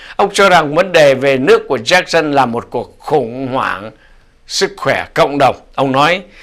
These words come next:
"Những người đóng thuế giàu có đã đi rồi, vì vậy họ bỏ lại thành phố Jackson để chịu nhiều sự đau khổ."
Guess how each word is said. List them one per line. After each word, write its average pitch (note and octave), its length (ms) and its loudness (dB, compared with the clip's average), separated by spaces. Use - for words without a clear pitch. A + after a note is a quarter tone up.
"Những D#3 180 -2
người C#3 260 2
đóng D3 320 2
thuế E3 240 0
giàu B2 420 -2
có C#3 320 -2
đã D3 180 2
đi D#3+ 180 -2
rồi, C3+ 420 2
vì C#3+ 220 0
vậy C#3 240 2
họ C3+ 200 0
bỏ A#2+ 320 -2
lại C3 320 0
thành A2+ 220 -6
phố C3+ 140 -4
Jackson D#3 720 -4
để A#2+ 240 -2
chịu D3 200 -4
nhiều B2 360 -4
sự A2+ 240 -4
đau D3+ 140 2
khổ." - 360 -4